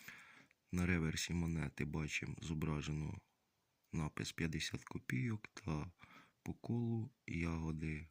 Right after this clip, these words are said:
калини в ячейках. Гурт монета має мілку насічку і аверс монети, як бачимо,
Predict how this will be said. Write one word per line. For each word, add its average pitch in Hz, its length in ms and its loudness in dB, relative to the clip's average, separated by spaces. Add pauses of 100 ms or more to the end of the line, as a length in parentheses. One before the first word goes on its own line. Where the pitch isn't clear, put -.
(240)
калини 104 500 0
в 95 40 0
ячейках. - 920 0 (1500)
Гурт 95 540 2 (100)
монета 80 720 0 (420)
має 73 440 0 (100)
мілку 82 480 0
насічку 78 760 0 (1080)
і 87 280 2 (480)
аверс 82 640 0 (120)
монети, 85 840 0 (1900)
як 101 180 0
бачимо, 101 600 0